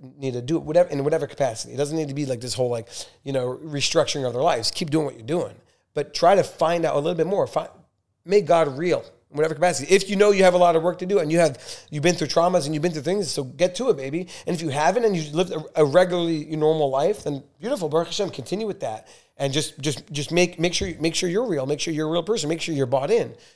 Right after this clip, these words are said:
Continue doing all the things that we grew up with. Chinuch is the most important. You need both. You can't just, you know, say, like, "Oh, I'm just gonna work in a relationship and not do the," no, no, we need the Torah mitzvahs. That's our guidelines. We need that. But you should, you also need the foundation of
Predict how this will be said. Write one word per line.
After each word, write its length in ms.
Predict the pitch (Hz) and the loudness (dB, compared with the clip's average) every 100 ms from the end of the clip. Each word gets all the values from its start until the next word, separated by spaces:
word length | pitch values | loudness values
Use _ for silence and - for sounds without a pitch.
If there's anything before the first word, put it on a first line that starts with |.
| _ | _
Continue 340 | 156 147 233 | -4 0 0
doing 220 | 233 214 156 | 0 0 2
all 180 | 151 | 2
the 60 | 143 | 2
things 180 | 143 139 | -2 -6
that 100 | 127 | -4
we 120 | 127 | -6
grew 160 | 123 131 | -4 -4
up 80 | |
with. 100 | 127 - | -4 -4
Chinuch 240 | 160 180 | -4 -2
is 80 | 151 | -4
the 60 | |
most 180 | 151 202 | -2 -2
important. 460 | 160 - 120 113 123 | -4 -6 -8 -6 -8
You 80 | 131 | -4
need 160 | 170 | -2
both. 420 | 127 170 123 - - | 0 -2 -4 -16 -20
You 320 | _ _ _ - | _ _ _ 0
can't 220 | 214 - | 0 2
just, 220 | 147 - | -2 -2
you 100 | 156 | 0
know, 140 | 147 | 0
say, 180 | 135 143 | 2 2
like, 160 | 151 160 | 2 2
"Oh, 120 | 160 | 2
I'm 80 | 147 | 0
just 120 | 170 | -2
gonna 120 | 160 | -2
work 100 | 147 | -2
in 60 | 151 | 0
a 20 | |
relationship 300 | 143 143 135 | 0 0 -2
and 80 | 131 | -4
not 100 | 135 | -6
do 80 | 131 | -6
the," 60 | |
no, 180 | 135 214 | -4 0
no, 80 | 214 | 0
we 160 | 160 | -2
need 160 | 175 226 | -2 -2
the 100 | 190 | -2
Torah 200 | 165 202 | 0 0
mitzvahs. 320 | 160 180 131 | -2 -6 -2
That's 180 | 147 180 | 0 2
our 100 | 151 | 2
guidelines. 380 | 147 180 131 120 | 2 2 0 -4
We 80 | 135 | -4
need 160 | 175 | -4
that. 160 | 139 - - - - | -4 -8 -20 -20 -10
But 120 | 143 | -4
you 120 | 151 | -2
should, 300 | 147 160 175 | 0 2 4
you 60 | 170 | 6
also 180 | 190 185 | 6 2
need 100 | 165 | -4
the 60 | |
foundation 420 | 147 151 196 180 139 | -2 0 0 0 -4
of 220 | 123 | -6